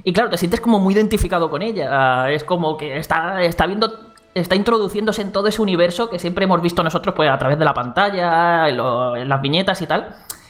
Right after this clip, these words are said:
Y realmente conecta muy bien, te hace sentirte muy identificado y meterte muy bien en ese universo. Yo creo que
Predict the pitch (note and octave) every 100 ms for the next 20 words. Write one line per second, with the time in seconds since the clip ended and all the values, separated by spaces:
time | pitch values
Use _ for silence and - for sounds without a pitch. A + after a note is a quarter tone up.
0 | - F#3+ E3 D#3 D#3 D3+ F3+ A3 F3+ F3
1 | F#3 D#3+ C#3+ C3 C#3+ F3+ F3+ F3+ F3 F3+
2 | E3+ F3 E3+ D#3+ D#3+ D#3+ D3 D#3+ G3+ F#3+
3 | E3 D3 D3+ E3+ E3+ D3 D#3 E3+ C#3 D3
4 | C3 B2 B2 B2+ D3 D3+ C#3+ A2+